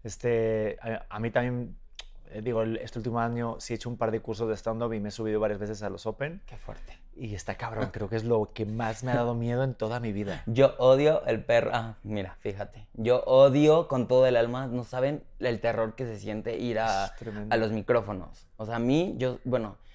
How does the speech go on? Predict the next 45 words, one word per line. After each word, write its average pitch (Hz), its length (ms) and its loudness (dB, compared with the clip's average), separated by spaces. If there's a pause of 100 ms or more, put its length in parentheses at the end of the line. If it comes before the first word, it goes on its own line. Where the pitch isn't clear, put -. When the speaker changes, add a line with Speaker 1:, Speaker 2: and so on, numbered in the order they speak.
(160)
Speaker 2:
yo 123 100 2
estudié 123 800 4
hace, 117 320 -2
antes 127 200 0
de 127 60 2
la 104 140 0
pandemia, 101 420 -6 (160)
hace 98 160 -12
como 107 160 -8
tres, 113 240 -8
cuatro - 220 -8
años, 311 380 -10
más 127 140 -4
o 131 40 -2
menos. 151 260 -2
Speaker 1:
Sí. - 80 -20 (520)
Speaker 2:
Mm, 127 200 2 (160)
eh, 107 640 2 (160)
soy 143 140 6
de 156 100 8
la 160 100 6
generación 113 440 -2
de 120 100 -2
Carla 117 240 -2
Camacho, 104 340 -6
que - 80 -8
ahorita 101 320 -2
es, - 240 -10 (160)
pf, - 300 -16
así 98 220 -10
un 107 80 -2
Speaker 1:
Sí. 110 80 0
Speaker 2:
ícono 120 200 2
de, 95 160 -2
de 98 180 -6
ahí, 107 220 -6
de 104 140 -2
la 104 120 0
comedia. 110 440 0
Somos 131 240 0
de 113 60 6
la 104 60 2
misma 113 160 -2
generación. 110 580 -4 (720)
Este, 113 1080 4